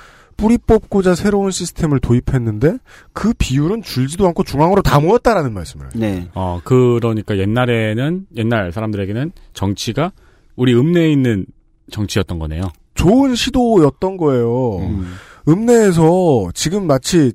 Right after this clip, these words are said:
Speaker 1: 지금 가장 비슷하게 남아있는 게 농협이에요.
Speaker 3: 네.
Speaker 1: 그쪽의 조합장들이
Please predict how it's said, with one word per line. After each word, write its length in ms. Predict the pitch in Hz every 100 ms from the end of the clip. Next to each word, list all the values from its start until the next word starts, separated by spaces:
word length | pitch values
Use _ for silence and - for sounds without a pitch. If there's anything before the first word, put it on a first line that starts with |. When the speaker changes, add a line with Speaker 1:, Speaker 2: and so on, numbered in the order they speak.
| _
Speaker 1:
지금 260 | - 160 190
가장 380 | 180 139 226 233
비슷하게 600 | 131 147 247 - 226 226
남아있는 600 | 131 135 170 160 143 139
게 300 | 165 175 110
농협이에요. 840 | 107 139 180 135 104 110 135 73 71
Speaker 3:
네. 360 | 107 90 76 71 - _ _ _ _ - - -
Speaker 1:
그쪽의 580 | - 151 233 220 208 190
조합장들이 1400 | - 143 170 - 170 156 139 139 135 139 156 127 95